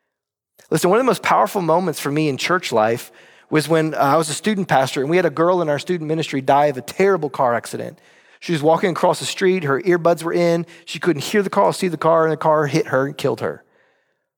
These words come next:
And the next week in church,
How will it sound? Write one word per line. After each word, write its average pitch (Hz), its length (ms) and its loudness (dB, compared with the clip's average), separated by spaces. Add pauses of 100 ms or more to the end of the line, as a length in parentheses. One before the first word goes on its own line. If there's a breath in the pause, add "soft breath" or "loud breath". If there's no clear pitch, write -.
(840)
And 143 140 2
the 143 40 4
next 196 300 0
week 214 200 0
in 156 100 0
church, - 560 0